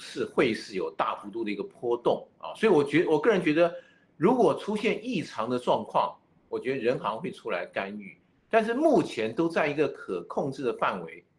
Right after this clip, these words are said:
啊，所以我个人觉得暂时干预的机会不大啊。但有一点，国际市场还是认为中国大陆解封之后，它的经济有机会慢慢恢复到过去的相对的活力。这种情况之下，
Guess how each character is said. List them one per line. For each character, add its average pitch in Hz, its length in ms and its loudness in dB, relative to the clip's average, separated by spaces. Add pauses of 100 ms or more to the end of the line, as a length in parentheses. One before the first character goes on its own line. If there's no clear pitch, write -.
(120)
啊， - 160 -8
所 175 120 0
以 - 20 8
我 131 140 4
个 214 160 4
人 143 120 4
觉 123 140 2
得 135 220 2 (260)
暂 185 220 2
时 120 180 -6
干 151 280 0
预 147 40 -6
的 123 100 0
机 139 240 -8
会 139 200 -4
不 - 160 -10
大 - 340 -2 (100)
啊。 80 140 -14 (360)
但 269 140 6
有 175 160 4
一 - 60 -2
点， 107 400 0 (240)
国 170 140 4
际 240 60 2
市 226 160 -8
场 151 140 2
还 123 120 -2
是 165 100 -6
认 151 220 2
为 95 280 -6 (380)
中 226 140 4
国 170 100 6
大 170 200 4
陆 151 180 -2
解 104 320 -6
封 170 260 0
之 165 160 -10
后， 175 320 0 (180)
它 180 140 4
的 175 80 6
经 185 240 0
济 180 220 -8
有 107 240 2
机 185 260 -6
会 180 180 4
慢 170 220 0
慢 156 180 0
恢 170 240 2
复 170 160 -4
到 139 220 4
过 147 300 -2
去 - 180 -10
的 110 140 0
相 156 280 -2
对 151 120 -2
的 110 100 0
活 101 240 -4
力。 123 240 -6 (420)
这 254 120 4
种 196 80 4
情 170 160 0
况 202 120 6
之 190 160 -2
下， 190 400 -2